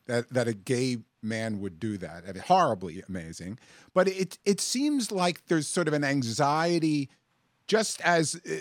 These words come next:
th-, w-, this thing with Bud Light seems to be macho-y men being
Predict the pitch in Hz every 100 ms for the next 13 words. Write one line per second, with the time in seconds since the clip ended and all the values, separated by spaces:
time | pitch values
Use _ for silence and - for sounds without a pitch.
0 | 156 147 190 170 156 135 131 - 175 147
1 | 110 143 131 139 170 147 - 143 139 123
2 | 139 120 127 123 120 147 156 - 135 127
3 | 117 131 143 123 113 117 117